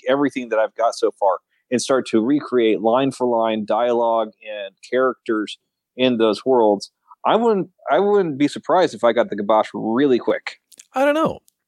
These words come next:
Speaker 2: See, and that's the thing. Like, I think E A would actually be okay with that because, again, you're still, you know, unless your mod packs are including original assets of some kind, right? Like, if you're, um,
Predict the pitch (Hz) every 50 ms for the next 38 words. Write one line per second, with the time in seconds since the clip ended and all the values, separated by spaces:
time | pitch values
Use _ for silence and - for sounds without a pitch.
0 | _ - - - - 240 208 190 196 226 - - 247 202 - 262 240 - - 165
1 | - - - 131 131 - - - 143 139 - 226 214 156 160 175 175 147 139 165
2 | 170 117 101 98 107 123 - - 127 117 110 110 107 - - 185 190 151 - 82
3 | 87 - 127 - 151 143 151 123 160 208 160 101 85 - - - - - _ _
4 | _ _ - 120 117 131 143 135 131 123 - - - - - 160 170 165 160 156
5 | 151 151 175 _ _ _ _ _ _ _ _ _ _ _ _ - - 135 - -
6 | - 135 135 143 139 139 190 233 - - - - - _ _ - - 123 131 143
7 | 147 143 143 131 131 123 120 127 143 160 151 - - 113 101 92 95 - - -
8 | - 117 110 107 104 104 - 117 113 113 - - - 147 180 185 127 113 107 113
9 | - 104 98 110 123 120 123 131 123 117 113 - _ _ _ _ _ _ _ _
10 | _ _ _ _ - - 117 143 139 - - 87 - - - 95 85 - 107 98
11 | 92 - - 147 139 98 90 - - 82 95 127 - - 98 92 82 - - -
12 | - 110 110 113 113 107 104 98 - - - - - - - - - _ _ _
13 | _ - 110 104 104 101 98 92 92 90 90 90 -